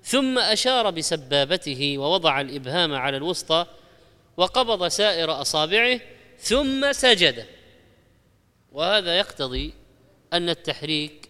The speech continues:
حصل بين السجدتين. "ثم سجد فكانت يداه حذاء أذنيه." فعل ابن القيم رحمه الله في الزاد يشعر بهذا.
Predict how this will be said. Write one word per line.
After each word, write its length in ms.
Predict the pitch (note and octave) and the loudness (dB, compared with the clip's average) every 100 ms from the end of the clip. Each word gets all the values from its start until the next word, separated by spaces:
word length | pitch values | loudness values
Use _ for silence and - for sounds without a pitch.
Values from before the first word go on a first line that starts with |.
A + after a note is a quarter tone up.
| - | -12
حصل 380 | D3+ D3 C#3 | -8 -4 -4
بين 400 | B2 C3+ C3 C3 C3+ _ _ _ _ - | -6 -8 -8 -10 -14 _ _ _ _ -12
السجدتين. 540 | - E3 C#3+ - F#2 - - - _ _ _ _ _ _ _ _ _ _ - | -4 -4 -4 -8 -14 -16 -20 -20 _ _ _ _ _ _ _ _ _ _ -2
"ثم 280 | C#4+ C#4+ | 2 4
سجد 400 | C4+ C4+ A#3 G#3+ | 4 4 4 2
فكانت 560 | G#3+ F#3+ - G#3 F#3+ - | 2 0 2 2 2 2
يداه 440 | E3 D3+ F#3+ E3+ | 2 2 2 0
حذاء 460 | D3 C#3+ D#3 F3 D#3 | -4 0 2 4 2
أذنيه." 420 | C#3 B2+ A2+ F2+ - - _ _ _ _ _ _ _ _ _ _ _ _ _ _ _ _ _ _ _ _ _ | 0 0 -2 -4 -16 -20 _ _ _ _ _ _ _ _ _ _ _ _ _ _ _ _ _ _ _ _ _
فعل 440 | - - E4 D#4+ A#3+ | -6 2 4 4 0
ابن 200 | F#3+ G3 | 0 -2
القيم 480 | F3+ A3+ A#3+ G#3 | 0 0 2 2
رحمه 420 | E3+ D3+ G3 F3 E3+ | 0 -2 -2 -2 -2
الله 240 | F3 F#3 | 0 -2
في 100 | - | -2
الزاد 640 | C3+ A#2 D3 E3+ E3 D#3+ - - - - _ _ _ C#3 | -8 -4 -2 -2 -2 -6 -12 -20 -20 -20 _ _ _ -12
يشعر 580 | F3+ - - E3+ F#3+ | -4 0 0 0 -2
بهذا. 560 | C#3 B2+ B2 A#2+ G2 F2 | 0 -2 0 -2 -4 -10